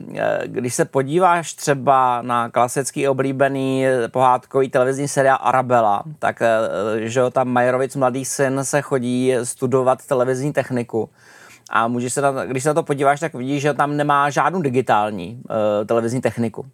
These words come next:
A to se bavíme o osmdesátých letech. Všechno je tam striktně analogový. A je hrozně zajímavý, že tenhle ten svět byl vždycky hrozně oddělený, že počítačové technologie, audiovizuální technologie, ať už šlo audio, a nebo ať už šlo televizi,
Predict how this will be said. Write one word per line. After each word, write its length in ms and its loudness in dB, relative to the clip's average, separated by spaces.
A 100 -8
to 160 -4
se 100 -6
bavíme 240 2
o 80 2
osmdesátých 640 -2
letech. 360 -2
Všechno 300 -4
je 60 -2
tam 200 0
striktně 380 -2
analogový. 720 0
A 200 2
je 100 2
hrozně 340 0
zajímavý, 480 0
že 360 2
tenhle 180 2
ten 160 -2
svět 260 0
byl 100 0
vždycky 300 -2
hrozně 260 0
oddělený, 420 2
že 100 -2
počítačové 580 -2
technologie, 800 0
audiovizuální 1200 2
technologie, 560 0
ať 140 -6
už 340 -8
šlo 240 -2
audio, 680 2
a 220 2
nebo 200 -4
ať 160 -2
už 60 -12
šlo 160 -2
televizi, 640 0